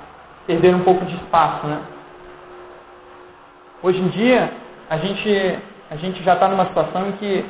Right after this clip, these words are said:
é possível trabalhar com web standard. Naquela época, era difícil. Não, nem se recomendava que você trabalhasse com web standard. Mas hoje,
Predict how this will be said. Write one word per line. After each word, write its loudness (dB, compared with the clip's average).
é 6
possível 0
trabalhar 4
com -2
web 0
standard. -2
Naquela 4
época, 4
era 4
difícil. -6
Não, -4
nem 4
se -6
recomendava 4
que -8
você 2
trabalhasse 4
com 2
web 4
standard. -4
Mas 0
hoje, 4